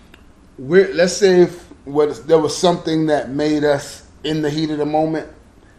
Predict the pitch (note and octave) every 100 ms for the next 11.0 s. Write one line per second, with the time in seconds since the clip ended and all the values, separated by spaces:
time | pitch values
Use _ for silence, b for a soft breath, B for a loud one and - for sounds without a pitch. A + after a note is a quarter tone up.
0 | b A2+ D3 D3+ D3 D3 C#3 D3 D#3 D#3
1 | D#3 D3+ D#3+ D#3 D#3 D#3 D#3+ D#3+ D#3 D3+
2 | D#3 D#3 D#3+ - - b b _ D#3+ D3+
3 | C3+ B2 A#2+ - _ _ _ _ _ -
4 | - - _ - D#3 D3+ - D3 G#2+ A2
5 | A#2+ D#3+ F#3 F3 D#3+ D#3 C#3 A#2+ C3+ C3
6 | E3 C#3+ C3 C3 A#2 D3+ C#3 B2 B2+ C3
7 | D3 C#3 C3 B2 C#3 - C3 A#2+ A#2 A#2+
8 | A#2 B2 A#2 - - G#2+ - - - -
9 | - B B B B A#2 A#2 D#3 E3 D#3
10 | D#3+ D3 B2 D3 C3+ C3+ C#3+ C#3+ C#3 C#3